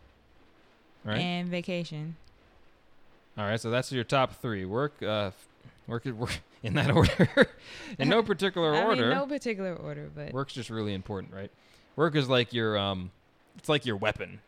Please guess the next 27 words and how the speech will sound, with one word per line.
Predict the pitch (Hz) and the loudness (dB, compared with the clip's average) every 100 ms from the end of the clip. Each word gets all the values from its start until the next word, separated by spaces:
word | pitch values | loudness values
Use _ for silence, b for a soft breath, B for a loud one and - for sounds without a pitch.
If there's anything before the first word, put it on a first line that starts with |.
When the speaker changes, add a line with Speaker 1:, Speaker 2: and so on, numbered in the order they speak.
| _ - | _ -4
Speaker 1:
Y-, | |
Speaker 2:
Yeah, | 147 | 2
Speaker 1:
you're | 165 | 4
never | 170 147 | 6 6
Speaker 2:
I | 139 | 4
Speaker 1:
gonna | 123 | 4
Speaker 2:
mean, | - | 4
Speaker 1:
go | - | 2
Speaker 2:
it | |
Speaker 1:
into | - 233 | 2 2
Speaker 2:
helps | 240 233 | 0 0
Speaker 1:
battle | - | -4
Speaker 2:
me | 214 | -4
Speaker 1:
without | 196 196 | -4 -2
Speaker 2:
do | |
Speaker 1:
a | 190 | -2
Speaker 2:
other | 185 | -2
Speaker 1:
weapon. | 175 | -4
Speaker 2:
things | 160 151 147 - - 123 | -8 -8 -12 -16 -8 -2
Speaker 1:
Right, | 117 | -2
Speaker 2:
I | 175 | -2
Speaker 1:
right. | 156 | -8
Speaker 2:
like | 151 151 | -10 -12
to | |
do, | 147 151 156 - - | -14 -14 -14 -18 -10
too. | 117 | -4
Speaker 1:
Exactly. | 135 117 90 | 0 0 -2